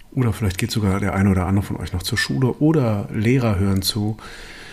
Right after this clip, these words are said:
Es ist halt oft auch eine Frage, wie wir uns kritisieren, ne? Also was haben wir da für eine Kultur der Kommunikation? Ähm, und ich finde, auch da,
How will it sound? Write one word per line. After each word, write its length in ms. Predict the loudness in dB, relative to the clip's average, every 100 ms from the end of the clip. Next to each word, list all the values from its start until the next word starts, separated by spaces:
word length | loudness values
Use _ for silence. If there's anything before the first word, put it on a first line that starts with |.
| -18 -20 -4
Es 100 | 0
ist 140 | 2 6
halt 160 | 4
oft 280 | 4 0 0
auch 280 | 0 0 2
eine 120 | 0
Frage, 580 | 0 0 2 2 2 2
wie 400 | 2 4 4 4 2 -2
wir 460 | 2 2 2 0 -2
uns 280 | -2 -2 -2
kritisieren, 540 | 0 2 4 4 2 -6 -8
ne? 240 | -4 -2 -4 -8
Also 200 | -4 -2
was 160 | 0
haben 100 | 2 2
wir 60 |
da 140 | 2 0
für 100 | 2
eine 100 | 0
Kultur 380 | 0 -2 0 0
der 100 | 0
Kommunikation? 800 | 0 -2 -2 -4 -4 -6 -10 -12 -16 -20 -20 -20 -20 -20 -20 -20 -20 -20 -20 -20 -20 -20 -20 -20 -16 0
Ähm, 600 | 2 4 4 2 0 -6 -12 -20 -20 -20 -20 -20 -20 -20 -20 -20 -20 -20 _ _ -4
und 140 | -2
ich 120 | 0 2
finde, 260 | 4 4
auch 120 | 2
da, 540 | 0 2 4 4 2